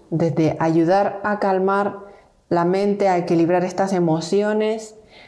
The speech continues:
a ofrecer unidad y, y paz con las personas que, que te rodean, hasta mejorar incluso tu autoestima,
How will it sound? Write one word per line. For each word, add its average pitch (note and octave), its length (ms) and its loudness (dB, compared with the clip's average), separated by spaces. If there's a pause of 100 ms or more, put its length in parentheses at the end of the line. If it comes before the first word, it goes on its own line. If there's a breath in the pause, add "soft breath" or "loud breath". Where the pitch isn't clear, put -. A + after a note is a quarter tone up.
a F3+ 160 0
ofrecer F3 640 -2
unidad G3 800 0
y, F#3 260 -2
y D#3+ 220 0
paz G3+ 300 -2
con F#3+ 160 -2
las F#3 100 -4
personas E3+ 520 -2
que, D#3 300 0
que D3+ 100 0
te D#3+ 100 -2
rodean, G#3+ 580 -2 (500 loud breath)
hasta F3 300 -2
mejorar E3+ 400 0
incluso F#3 400 -2
tu - 80 0
autoestima, G3 920 0